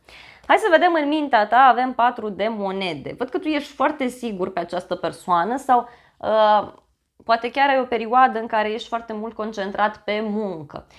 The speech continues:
Nu vrei să renunți la un anumit tipar, nu vrei să renunți la cineva anume, la un proiect. În plan personal,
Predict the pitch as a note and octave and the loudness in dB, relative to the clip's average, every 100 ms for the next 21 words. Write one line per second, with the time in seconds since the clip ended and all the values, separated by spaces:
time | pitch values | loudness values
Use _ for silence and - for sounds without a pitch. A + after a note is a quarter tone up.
0 | - _ G3+ G#3 A3 A3 A3 A3 G#3+ A3 | -20 _ -4 0 0 0 0 0 -2 -4
1 | G3+ E3 F#3+ F#3+ G3 F#3 F#3+ F#3+ F#3+ - | -6 -8 -6 -4 -4 -4 -6 -8 -12 -2
2 | F#3+ F#3 D3 D#3+ E3 F3+ F3+ F#3 F3+ F3+ | 0 2 -2 -10 -8 -8 -6 -6 -6 -8
3 | F3+ F3 - F3+ E3+ D#3 F#3+ A3+ G#3 E3+ | -6 -8 -8 -8 -8 -2 2 4 2 -4
4 | D#3 D3 - _ _ - D#3 F3 E3 - | -10 -14 -18 _ _ -2 0 0 -2 0
5 | F3+ E3 - - _ _ _ _ _ _ | 2 2 -2 -8 _ _ _ _ _ _
6 | _ _ _ _ _ _ - F#3 G#3+ B3 | _ _ _ _ _ _ -10 2 6 6
7 | C4+ C4+ C4 B3 B3 C4 C4+ G#3 | 4 -4 -4 -4 2 4 4 2